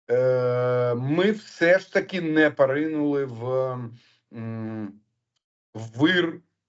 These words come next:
диктатури, про яку там каже і Трамп, і Путін, і, е, багато політичних противників Зеленського, якого я, м'яко кажучи, не є прихильником.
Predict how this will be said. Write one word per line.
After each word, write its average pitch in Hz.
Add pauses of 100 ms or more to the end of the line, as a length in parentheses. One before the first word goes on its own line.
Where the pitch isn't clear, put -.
(840)
диктатури, 180
про 139
яку 147
там 120
каже 117
і 113
Трамп, 131
і 113
Путін, 123
і, 110 (360)
е, 113
багато 131
політичних 131
противників 131
Зеленського, 135
якого 127
я, 127
м'яко 127
кажучи, 127
не 117
є 120
прихильником. 101